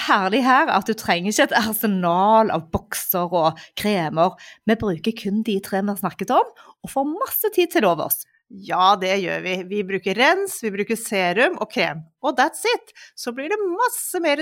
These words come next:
Speaker 2: tid for oss å biohacke og gjøre andre viktige ting. Men det er en ting dere må huske med denne hudpleieserien. Den må faktisk oppbevares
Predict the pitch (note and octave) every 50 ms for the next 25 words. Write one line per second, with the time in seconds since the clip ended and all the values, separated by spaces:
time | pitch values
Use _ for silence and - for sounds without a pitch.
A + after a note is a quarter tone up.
0 | D#4 - - B3 A#3+ C4 B3+ B3+ - - C#4+ B3+ A3 A3+ A#3 A#3 - - F#3 E3
1 | E3 D#3 G#3+ B3 C4 B3+ B3+ C#4 C#4 B3+ C4 - C#4 C#4+ C4 G#3+ A3 A3+ A#3+ A3
2 | G3 G#3+ G#3+ - - - - C4+ B3 G#3+ F#3 E3 D#3 F3 F#3+ G#3 G#3+ - G3 G3+
3 | - - - _ E3 E3+ E3 - F3+ E3 E3 F3+ F3+ - _ G#3 G#3 A3 B3 C4+
4 | E4 F#4+ D#4+ A#3+ A3+ A3+ A#3 - A#3+ B3+ C#4+ D#4 D4+ - D4 C#4 D4+ D#4+ C4 A#3
5 | G#3+ G3+ G#3+ A3 B3 C4 - - - - - B3 D4 D#4 B3 G#3+ G#3+ G#3 A#3 A3+
6 | F#3 E3+ F3+ G3+ G#3 G3+ A#3+ G3+ D#3+ D#3+ - - E3 E3 D#3+ D#3+ - - E3+ E3
7 | F3 F3 F3+ F#3 - F3+ E3+ F#3+ F#3 G3 A3 A#3+ - - - E3 - - - -
8 | - A#3+ B3+ - - - - G3+ - - - F#3 E3+ F3 E3 D#3+ G3 A3 G#3+ -